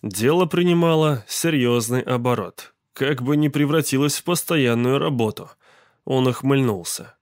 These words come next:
Ни о чем более странном он в жизни не слышал.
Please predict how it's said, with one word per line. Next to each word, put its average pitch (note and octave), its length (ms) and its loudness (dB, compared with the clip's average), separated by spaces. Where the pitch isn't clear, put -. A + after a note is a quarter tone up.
Ни B2 160 0
о B2 80 2
чем C#3+ 320 2
более C3 260 4
странном A#2 560 -2
он A2+ 180 -2
в G#2 60 -6
жизни A#2+ 640 -2
не A2 160 -2
слышал. - 560 -4